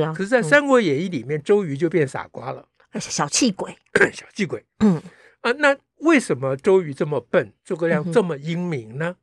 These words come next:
Speaker 1: 嗯哼。嗯。
Speaker 2: 啊，其实你从徐庶的话里面就知道说，
Speaker 1: 嗯。
Speaker 2: <clears throat> 就我现在照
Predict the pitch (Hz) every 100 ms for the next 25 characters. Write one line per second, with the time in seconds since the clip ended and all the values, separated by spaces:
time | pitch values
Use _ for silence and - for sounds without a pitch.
0 | _ - 156 160 170 - - 131 - 160
1 | 190 147 113 147 151 - 185 220 269 185
2 | 185 139 104 123 139 131 - 131 - -
3 | - 123 _ _ _ _ _ - 180 -
4 | _ _ _ - 233 147 - _ _ _
5 | - 247 151 139 226 190 196